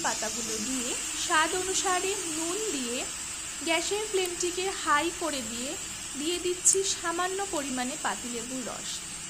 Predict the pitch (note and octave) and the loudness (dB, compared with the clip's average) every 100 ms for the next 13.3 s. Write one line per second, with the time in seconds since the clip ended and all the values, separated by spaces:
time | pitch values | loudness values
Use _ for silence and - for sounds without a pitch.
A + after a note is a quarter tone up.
0 | - E4 F4+ D#4 - C4+ B3+ B3 F#4 D#4+ | -4 -2 -2 -4 -4 2 4 6 4 4
1 | F#4 C4+ C4+ - B3+ C#4 - G#3 A3 G#3 | 2 2 0 -2 -4 -2 -2 -2 -2 -2
2 | G#3+ B3+ - C4 G3+ - F#3 G3+ - - | -2 -4 -4 -4 -6 -6 -10 -10 -10 -12
3 | - - - D#4+ E4 F#4+ G4 - A4+ - | -12 -16 2 4 6 8 10 10 8 6
4 | F#4+ F#4+ F4+ F4 - G4 F#4+ C#4 C4+ C4+ | 4 6 6 4 0 -4 -4 -4 -2 0
5 | C4+ G4 A4 G#3+ G#3+ G#3+ F#3+ F3 E3 F3 | 0 0 0 -2 -4 -8 -8 -8 -6 -8
6 | - - - - - - - - - - | -8 -14 -14 -16 -16 -18 -18 -18 -18 -18
7 | - - - E4 E4+ G4 G#4 G#4+ D#4 C4+ | -18 -16 2 4 6 4 2 0 2 2
8 | E4 F#4 F#4+ F#4+ A4 F#4+ B3+ - C#4+ C#4+ | 4 6 8 6 4 0 0 0 -2 -4
9 | D4+ D4 D#4 E4 E4+ E4+ E4 D#4+ F#4 F#4 | -4 -4 -4 -4 -4 0 4 6 4 0
10 | D#4+ D4+ A#4+ - - - G4+ F#4 F#4+ A4 | 0 -2 -6 -12 -10 0 6 6 6 0
11 | - A#4 - C4 C4 G#4+ - D4+ - B3+ | 2 2 4 6 4 2 -2 -4 -4 -4
12 | G#3 F#3+ G#3 - G#3+ G#3+ - - - - | -2 -4 -6 -6 -6 -6 -6 -6 -4 -4
13 | - D#4+ | 0 2